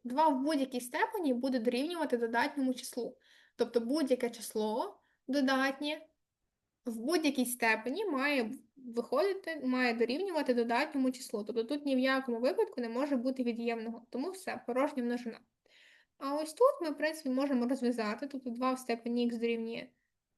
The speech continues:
два в другій. Ну і х тоді дорівнює два. І все.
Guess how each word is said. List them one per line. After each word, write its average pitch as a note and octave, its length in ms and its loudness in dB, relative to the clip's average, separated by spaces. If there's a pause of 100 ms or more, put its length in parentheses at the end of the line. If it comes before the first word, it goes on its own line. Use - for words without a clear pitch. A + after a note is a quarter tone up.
(140)
два A#3+ 280 0
в A#3+ 100 -2
другій. F#4+ 420 0 (320)
Ну F#4+ 160 -6
і C#4+ 300 2
х - 80 -14
тоді A#3+ 180 0
дорівнює A#3 460 -2
два. G#3+ 280 -6 (840)
І A4+ 160 4
все. - 360 -8